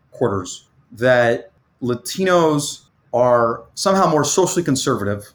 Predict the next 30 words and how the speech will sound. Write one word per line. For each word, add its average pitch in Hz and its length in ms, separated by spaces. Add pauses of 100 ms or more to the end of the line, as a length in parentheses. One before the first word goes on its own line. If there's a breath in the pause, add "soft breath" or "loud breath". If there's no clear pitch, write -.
(180)
and 127 100
maybe 151 280
might 139 400 (360)
be 131 120
in 135 60
a 131 40
different 143 340
place - 520
when 120 100
it 110 80
came 117 240
to 107 560 (240)
abortion 110 380
rights 98 400 (400)
than 123 180
other 123 180
members 113 360
of 101 120
the 104 140 (160)
Democratic 113 560 (140)
coalition. 110 560 (140)
What's 175 120
interesting 330 280
to 208 60
me 180 60
about 147 240
that 139 140
is 131 80
that 139 60
it's, - 220